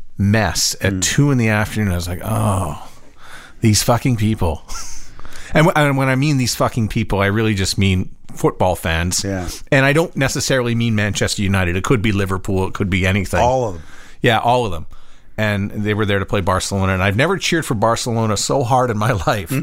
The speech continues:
Speaker 2: 'Cause you just don't want <laughs> those people out on the street celebrating.
Speaker 1: And we were leaving the next day, and they were all hungover at the airport, and they looked like the saddest sack of, of drunk needing a
Speaker 2: Well,
Speaker 1: drink at that
Speaker 2: I'll,
Speaker 1: hour.
Speaker 2: I'll tell you, I,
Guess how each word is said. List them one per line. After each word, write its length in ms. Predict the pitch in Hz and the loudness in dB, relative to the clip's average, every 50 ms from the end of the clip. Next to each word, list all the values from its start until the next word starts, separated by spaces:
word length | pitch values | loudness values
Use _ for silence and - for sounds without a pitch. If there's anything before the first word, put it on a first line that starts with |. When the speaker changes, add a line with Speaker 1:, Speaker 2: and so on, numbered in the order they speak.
| - | -4
Speaker 2:
'Cause 20 | - | -4
you 680 | 143 143 - 127 120 113 - 139 135 117 - - - | -6 -4 -4 -6 -6 -4 -2 -2 -2 -2 -4 -2 -2
just 240 | - - - - - | -2 -2 -2 -6 -4
don't 240 | 139 127 123 113 104 | -4 -2 -2 -2 -4
want 240 | 107 113 117 - - - 113 110 110 117 110 - | -4 -4 -6 -4 0 0 0 0 0 -2 -4 -6
<laughs> 340 | - - 127 143 196 - | -10 -10 -8 -8 -8 -2
those 240 | - 113 120 123 - | -2 0 0 0 -2
people 320 | - 202 196 - 117 113 113 | -2 -4 -2 -2 -2 0 0
out 160 | 110 110 107 | 0 0 0
on 80 | 101 | -2
the 80 | 101 98 | -2 -2
street 400 | - - - - 107 104 101 - | -2 -2 0 0 0 0 0 0
celebrating. 600 | - - 110 98 104 101 92 92 90 90 95 - - - | 0 0 0 0 0 -2 -2 -4 -4 -6 -6 -6 -2 0
Speaker 1:
And 80 | 170 147 | 2 4
we 80 | 160 190 | 4 4
were 140 | 208 196 185 | 4 2 2
leaving 340 | 190 196 208 208 202 175 151 | 2 0 0 0 0 0 0
the 60 | 135 | 0
next 260 | 131 127 117 - - | 0 0 0 -2 -4
day, 80 | - 123 | -2 0
and 100 | 113 113 | 0 0
they 60 | 113 | 2
were 140 | 113 113 113 | 2 2 2
all 220 | 120 120 120 107 | 2 2 2 0
hungover 440 | 117 123 117 113 110 104 104 110 107 | -2 -2 -2 -2 -2 -2 -2 -2 -2
at 80 | 95 | -2
the 80 | 101 101 | -2 -2
airport, 360 | 101 101 101 - - 107 101 92 | -2 -2 -2 -2 -2 -2 -2 0
and 80 | 104 | 0
they 80 | 104 107 | 0 0
looked 180 | 104 110 - | 0 0 0
like 120 | 117 101 - | -2 -2 -2
the 100 | 107 98 | -2 -2
saddest 460 | - - 110 98 101 101 101 - - | 0 0 2 2 2 0 0 -2 0
sack 280 | - 104 92 95 - - | 0 0 0 0 0 -2
of, 420 | 92 82 82 85 - - - - - | -4 -4 -4 -6 -10 -12 -12 -6 -4
of 280 | 90 87 85 85 - - | -2 -2 -2 -4 -6 -10
drunk 400 | - - 95 101 98 95 - - | -6 -2 0 0 0 0 0 2
needing 260 | 98 95 95 92 90 | 2 2 4 4 2
a 60 | 92 87 | 2 0
Speaker 2:
Well, 240 | 87 - - 139 - | -2 -2 -2 0 2
Speaker 1:
drink 240 | 95 92 92 - - | 2 2 2 0 -2
at 140 | 85 - | -4 0
that 180 | - 85 82 82 | 0 0 2 2
Speaker 2:
I'll, 120 | 85 87 | 2 0
Speaker 1:
hour. 60 | 85 85 | 0 0
Speaker 2:
I'll 60 | 90 | -2
tell 180 | - - 185 180 | -2 -2 -2 0
you, 200 | 160 143 117 104 | 0 0 -2 -2
I, 240 | - 110 131 135 | 0 0 -2 -2